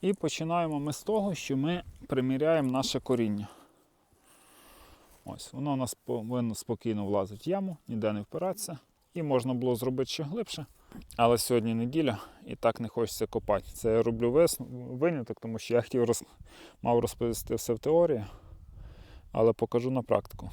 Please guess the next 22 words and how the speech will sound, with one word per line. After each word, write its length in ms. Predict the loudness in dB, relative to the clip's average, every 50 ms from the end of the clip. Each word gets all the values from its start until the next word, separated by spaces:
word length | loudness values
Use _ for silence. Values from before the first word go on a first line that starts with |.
| -10
Все. 320 | -10 -8 -4 -4 -4 -4 -6 -10 -18 -20 -20 -20 -20 _ _ _ _ -20 -20 -20 -20 -20 -20 -20 -20 -16 _
На 140 | 0 2 2
дно 220 | 4 4 2 2 4
ями 420 | 4 6 6 6 6 4 2 0 -2 -6 -12 -6
ми 180 | -2 0 2 2
вносимо 500 | 2 2 2 2 0 0 0 -2 -4 -4 -8 -12 -20 -20 -20 -20 -20 _ _ _ _ _ _ _ _ _ _ _ _ _ -20 -20 -20 -20 -20 _ _ _
відро, 540 | -2 0 0 2 2 6 6 6 6 6 2 -4 -8 -4
якщо 360 | 0 0 0 0 0 0 2
є 220 | 4 6 6 6 4
по 140 | 4 0
можливості 600 | -2 -2 -2 -2 0 0 0 0 0 -2 -2 -2 -2
перегній 500 | 2 2 2 2 2 0 0 -4 -2 -2
двох-трьохрічний, 880 | -2 0 0 0 0 0 -2 -4 -2 -2 -2 -2 -2 -2 -2 -6 -8 -8 -10 -14 -20 -20 -20 -20 -20 -18 _ -4
в 40 | -2
мене 260 | 0 0 0 -2 -4 -6 -12
свіжий 440 | -16 -6 0 2 4 4 4 2 0
гній. 300 | 0 -2 -2 -4 -4 -6 -10 -18 _ _ _ _ _ _ _ -20 _ -20 _ _ _ _ _ _ _ _ _ _ _ _ _ _ _ _ _ _ _ _ _ _ _ _ _ _
Кидаємо 440 | -10 -8 -2 0 0 0 0 0 0
його 300 | 0 0 0 -2 -4 -4
на 180 | -6 -6 -4 -4
дно 240 | -4 -4 -4 -2 0
ями. 320 | 0 -2 -2 -4 -8 -14